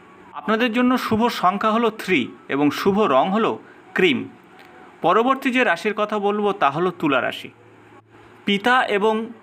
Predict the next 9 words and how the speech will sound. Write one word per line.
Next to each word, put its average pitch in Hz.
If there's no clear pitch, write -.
ঠাকুরদার 208
বিশেষ 160
আদর্শের 156
উপরে 165
আপনি -
চলবেন, 107
আর 127
সেইভাবে 196
চললেই 151